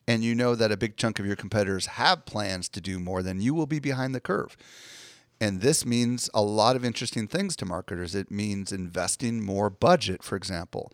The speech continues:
in getting people to edit the video, investing more in possibly video advertising, dot, dot, dot, dot, dot. You just begin to understand, like, video encompasses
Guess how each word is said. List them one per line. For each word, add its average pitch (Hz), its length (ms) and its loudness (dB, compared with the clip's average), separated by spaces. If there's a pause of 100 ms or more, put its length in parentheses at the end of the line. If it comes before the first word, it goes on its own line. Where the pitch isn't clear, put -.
(480)
in 92 680 -2
getting 92 320 -6
people 98 280 -4
to 110 140 2
edit 156 220 -2
the 101 80 -6
video, 85 440 -8 (260)
investing 104 580 0
more 98 380 2
in 95 480 -6 (100)
possibly 98 540 -2
video 95 380 -2
advertising, 127 800 -4 (540)
dot, 104 260 2
dot, 107 140 -2
dot, 98 180 -2
dot, 95 140 -4
dot. 123 260 4
You 107 60 -6
just 104 180 -2
begin 107 280 -2
to 101 100 -4
understand, 101 580 -4
like, 92 300 -10
video 104 640 -2 (420)
encompasses 104 720 -2